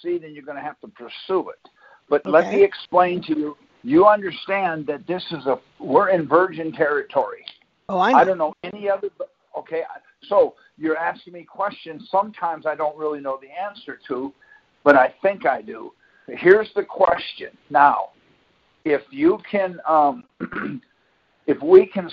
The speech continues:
Speaker 1: stop the bills and everything from coming, and how you do that, if someone would, I know we did it last week, but let's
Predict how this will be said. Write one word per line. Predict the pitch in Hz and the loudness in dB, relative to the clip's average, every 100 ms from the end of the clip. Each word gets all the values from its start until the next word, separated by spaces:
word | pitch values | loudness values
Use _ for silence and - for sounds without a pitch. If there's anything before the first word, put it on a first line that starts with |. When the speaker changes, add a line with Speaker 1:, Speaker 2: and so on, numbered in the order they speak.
| - | 2
Speaker 1:
stop | 202 202 226 - | 4 6 4 -2
the | 139 | 0
bills | 151 208 233 202 - | 6 8 10 6 2
and | 151 135 | -14 -12
everything | 131 131 131 147 143 - | -12 -12 -14 -14 -12 -10
from | 135 | -10
coming, | 123 147 131 131 139 _ _ _ - | -4 -2 0 -2 -6 _ _ _ -8
and | 139 | -2
how | - 180 | 4 4
you | 202 190 | 4 0
do | 160 160 151 | -2 0 2
that, | 185 160 131 - _ _ _ _ _ _ _ _ | 0 -2 -8 -16 _ _ _ _ _ _ _ _
if | 175 175 - | -12 -12 -8
someone | 196 202 220 202 170 | -4 -2 0 -2 -2
would, | 170 202 196 180 - 147 - - | 4 4 6 2 -6 -18 -20 -8
I | 151 | -8
know | 151 160 | -8 -10
we | 180 | -6
did | 160 170 | -6 -6
it | 165 | -8
last | 160 160 147 - | -8 -8 -10 -12
week, | 175 156 - | -10 -10 -12
but | 135 | -12
let's | 139 | -12